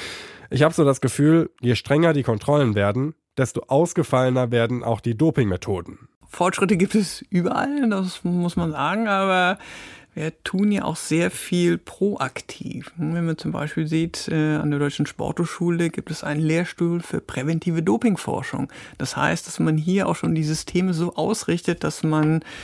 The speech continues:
Speaker 2: sieht, hier sind pharmakologische Substanzen in der Entwicklung, die könnten eventuell zu Leistungssteigerungen missbraucht werden, dass man dann schon die Methoden fertig hat, ne, bevor diese Substanzen auf den Markt kommen oder beziehungsweise auf dem Schwarzmarkt verbreitet sind, dass man eben auch solche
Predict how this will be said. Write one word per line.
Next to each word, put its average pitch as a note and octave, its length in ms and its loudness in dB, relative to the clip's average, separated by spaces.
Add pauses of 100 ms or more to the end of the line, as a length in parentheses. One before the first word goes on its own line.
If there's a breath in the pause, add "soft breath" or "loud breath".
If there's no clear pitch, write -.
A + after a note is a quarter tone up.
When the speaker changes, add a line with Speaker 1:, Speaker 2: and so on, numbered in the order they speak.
(160 loud breath)
Speaker 2:
sieht, D#3+ 420 0
hier F3 200 2
sind D#3 400 2
pharmakologische D3+ 720 0
Substanzen D3 580 -2
in E3+ 160 6
der D#3 140 2
Entwicklung, G#3 640 2 (580 loud breath)
die D#3 80 -4 (100)
könnten F3 840 2 (100)
eventuell D3+ 500 -2
zu - 140 -6
Leistungssteigerungen D3 1120 0
missbraucht C#3 600 0
werden, G3 280 0 (240 loud breath)
dass - 160 -6
man D#3 120 2
dann G#3 280 2
schon F3+ 440 0
die F3 80 0
Methoden F3 480 0
fertig G3+ 480 -2
hat, - 320 -6
ne, F3+ 380 -4
bevor E3 560 -2
diese D#3+ 320 -2
Substanzen D3+ 480 -4
auf - 140 -2
den C3+ 160 0
Markt B2+ 260 -2
kommen F#3 400 2
oder D#3+ 160 2
beziehungsweise D3+ 580 0
auf - 120 -4
dem D3 180 2
Schwarzmarkt C#3 640 -4
verbreitet F3 480 0
sind, - 240 -2
dass - 140 -6
man F3+ 120 -2
eben E3+ 240 2
auch E3 200 -2
solche D#3+ 960 4